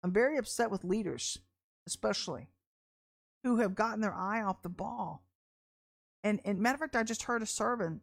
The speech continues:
a sermon last Sunday. I love this pastor. He's from God T V. I love, love, love, love, love him. So humble, and he's so sincere. And he was asking everybody, "Why are you here?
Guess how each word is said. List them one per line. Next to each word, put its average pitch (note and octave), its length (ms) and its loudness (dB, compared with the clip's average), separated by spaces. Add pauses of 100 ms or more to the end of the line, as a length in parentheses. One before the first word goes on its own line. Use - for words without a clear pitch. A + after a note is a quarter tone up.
a - 60 -4
sermon G3+ 400 0
last F3 240 -4
Sunday. G#3+ 380 0 (480)
I E3+ 60 -2
love B3 400 4
this G#3+ 160 0
pastor. F3+ 500 -4
He's F#3 200 -6
from F3+ 160 -2
God F3 260 -4
T F#3 140 -6
V. F3 180 -2
I D#3+ 60 -4
love, D#4 440 -2
love, B3+ 200 0
love, A3+ 200 0
love, G#3+ 200 0
love G#3 160 2
him. E3+ 180 -2 (800)
So C#4+ 140 2
humble, A3 400 0
and F3 120 -2
he's F3+ 140 -2
so D#4 540 2
sincere. G3+ 580 2 (600)
And A#3+ 240 4 (400)
he D#4 40 4
was D4 120 4
asking C#4+ 340 2
everybody, A3+ 340 6
"Why B3 440 4
are E4 60 0
you G#3+ 240 4
here? - 540 -4